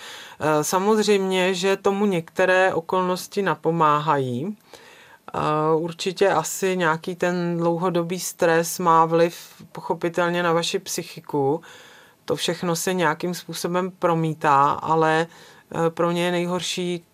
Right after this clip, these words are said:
to bažení, to stýskání po té hře. Jo, to je vlastně přivede zpátky, protože tam záleží, jestli ten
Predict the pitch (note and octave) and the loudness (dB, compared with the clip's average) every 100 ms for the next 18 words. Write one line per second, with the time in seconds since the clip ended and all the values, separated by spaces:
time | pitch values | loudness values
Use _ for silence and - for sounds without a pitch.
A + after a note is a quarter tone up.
0 | _ - E3+ E3 E3 F#3 E3+ D3+ D#3 - | _ -6 0 0 2 0 -2 -2 -4 -4
1 | - E3 - - E3+ E3 E3+ E3+ F3 F3 | -8 -8 -6 2 4 4 2 -2 -4 -6
2 | - E3 E3+ E3+ E3+ D#3+ C#3+ D3+ - - | -10 -4 -2 -2 -2 0 0 0 -6 -10
3 | C#3 - F3+ F3+ D#3+ - F3 - - F3 | -4 2 2 2 0 -2 -4 -2 -2 2
4 | F3+ G#3 - F3+ E3 E3+ G3+ G3+ - F#3 | 2 2 0 4 4 2 0 0 -2 -4
5 | F#3 G3 F#3 G3 F3+ E3+ F3+ F3+ F#3+ F3 | -4 -2 0 0 2 2 2 -2 -6 -4
6 | F3+ F#3 G3 G3 | -8 -2 -2 -2